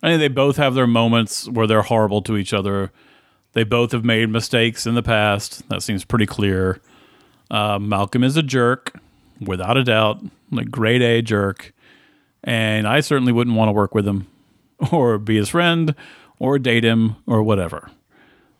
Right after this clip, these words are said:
Um, you know, Zendaya's got lots of flaw. Her character, Marie, has lots of flaws as well. She says some horribly mean things, uh, too. Uh, I don't think it's quite as one-sided.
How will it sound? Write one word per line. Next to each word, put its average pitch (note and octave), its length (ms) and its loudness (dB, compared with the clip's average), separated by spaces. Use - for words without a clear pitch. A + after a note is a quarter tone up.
Um, F#2+ 560 -2
you A#2 140 0
know, F2 200 -6
Zendaya's G#2+ 640 -2
got - 260 -2
lots G#2+ 360 -6
of C3 100 -2
flaw. B2+ 220 -2
Her B2+ 100 -2
character, A#2+ 360 -2
Marie, A2+ 260 0
has A#2 220 -2
lots G2 220 -6
of C3+ 80 -2
flaws C3+ 560 0
as A#2 220 0
well. B2+ 500 2
She G#2+ 180 -4
says B2 260 0
some B2 140 2
horribly A#2+ 440 0
mean A#2+ 300 2
things, A#2 580 -2
uh, G2+ 500 -2
too. A2+ 420 0
Uh, - 140 -2
I E3 80 0
don't F3 120 2
think E3+ 140 2
it's B2+ 140 0
quite C3+ 280 0
as A2+ 140 2
one-sided. G2 800 -2